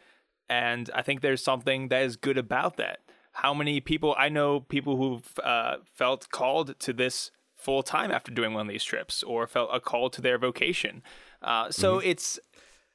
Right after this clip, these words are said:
Speaker 1: I see the point, yeah, and there's a
Speaker 2: Yeah.
Speaker 1: lot of work that can be done. Like, you know, uh, sometimes I get a little worried, like, when people are, yeah, wanting to go to South America, when you could just go to Appalachia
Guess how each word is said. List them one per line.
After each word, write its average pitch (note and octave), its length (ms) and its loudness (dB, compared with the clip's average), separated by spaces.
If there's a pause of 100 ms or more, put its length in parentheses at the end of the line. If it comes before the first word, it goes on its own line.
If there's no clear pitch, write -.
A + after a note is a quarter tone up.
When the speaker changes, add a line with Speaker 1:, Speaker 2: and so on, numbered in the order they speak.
(840)
Speaker 1:
I D#3 100 4
see A3+ 260 0
the G3 100 0
point, F#3 480 0
yeah, D#3 220 4
and D3 100 2
there's C3+ 120 2
a C#3 40 0
Speaker 2:
Yeah. E3+ 120 6
Speaker 1:
lot F#3+ 100 4
of C3 180 -12
work D3+ 260 2
that C#3+ 140 2
can D3 200 2
be C3+ 120 2
done. B2+ 420 0 (320)
Like, A#2+ 280 0 (380)
you - 180 -4
know, A2+ 300 0
uh, A2+ 260 2 (260)
sometimes C3 380 2
I B2 60 2
get A#2+ 160 0
a C3 40 2
little C3 120 2
worried, F3 320 4
like, B2 120 4
when B2 100 0
people B2+ 240 0
are, A#2+ 220 2
yeah, D#3 140 2 (360)
wanting C3 260 2
to B2 60 -2
go A#2+ 220 2
to A#2 320 0
South B2 260 2
America, C#3+ 460 4
when A#2+ 200 0
you B2+ 100 2
could C3+ 160 0
just B2+ 240 0
go B2 120 2
to A#2 100 0
Appalachia A#2+ 640 2